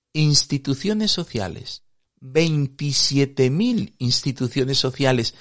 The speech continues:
que representan el veinticuatro por ciento de las de la Iglesia Universal, ¿no? Y sostienen a más de ciento diecinueve mil instituciones educativas.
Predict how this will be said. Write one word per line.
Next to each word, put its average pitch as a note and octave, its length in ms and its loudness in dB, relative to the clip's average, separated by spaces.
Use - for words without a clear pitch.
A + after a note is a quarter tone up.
que C#3 120 0
representan G#3 640 2
el E3 120 2
veinticuatro C3+ 760 0
por B2 180 -2
ciento G#2 760 -2
de A2 180 -2
las A#2 200 0
de A#2 80 2
la A2+ 100 0
Iglesia B2 400 0
Universal, G#2 800 -4
¿no? D#3 160 -14
Y E3 120 -4
sostienen B3 580 4
a F3 80 6
más A3+ 340 2
de A3 240 0
ciento A#3+ 1000 2
diecinueve E3+ 1120 4
mil D4 560 2
instituciones D#3+ 1120 0
educativas. - 920 -4